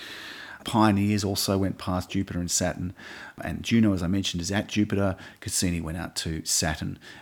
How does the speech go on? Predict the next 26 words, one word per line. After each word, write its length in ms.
and 160
New 180
Horizons 480
has 120
been 160
out 160
to 80
Pluto. 440
So 280
all 140
these 180
missions 340
have, 220
have 140
kind 180
of 80
filled 460
in 120
a 60
lot 340
of 80
information 520
about 180
our 80
solar 300
system. 280